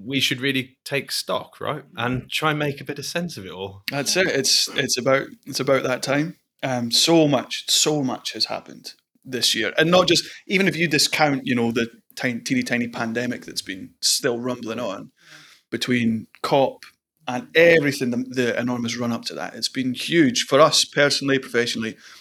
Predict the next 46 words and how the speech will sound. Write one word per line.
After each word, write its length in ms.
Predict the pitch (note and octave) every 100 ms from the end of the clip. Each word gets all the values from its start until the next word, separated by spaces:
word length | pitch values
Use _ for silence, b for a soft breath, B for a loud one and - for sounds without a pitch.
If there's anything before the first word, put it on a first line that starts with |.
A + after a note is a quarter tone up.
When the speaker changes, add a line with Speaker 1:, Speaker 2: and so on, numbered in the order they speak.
| B
Speaker 2:
and 100 | C3+
for 100 | C#3+
the 80 | C3+
pod 240 | - D#3+
as 120 | C#3+ A#2+
well. 320 | F3 F#2+ - B2+
We've, 320 | A#2+ - -
we've 120 | C3 C3
actually 360 | C3+ - C3+
put, 300 | - C#3+ - _ -
put 140 | C#3+
a 60 | B2+
bit 160 | C#3+ C3+
of 80 |
a 60 | B2
shift 320 | - F3+ -
in, 80 | A2+
I 60 | A2+
would 140 | -
say. 160 | - D#3 _ _
Speaker 1:
We 100 | A#2
have. 420 | A2+ D3+ F3 - -
I, 100 | C#3 C#3+ F3+
I'm, 520 | F3 E3 C3+ A2+ - _ -
haven't 440 | F3+ F3 D3 -
got 380 | D#3 D#3 - _
the 60 | C3
numbers 400 | C#3 C#3+ D3 B2+
in 100 | A#2+
front 180 | B2 A2+
of 40 |
me. 200 | A2+ A2+
I 160 | A#2+ A#2
probably 420 | - D3+ B2+ A#2
should, 320 | A2 - B2
but 200 | A#2 - _ _
the 80 | B2
number 320 | C3 D3+ C3
of 200 | B2 -
pod 380 | - - D#3 C3 _ _ _
episodes 640 | C#3 C3+ C3 - A#2+ A#2 A2
we've 260 | A2+ G#2
produced, 760 | - G#2 A#2+ A#2 - - - - _ _ _ _
minutes, 580 | A#2+ B2+ A#2+ - - -
I 40 | B2+
mean 400 | C3 B2+ B2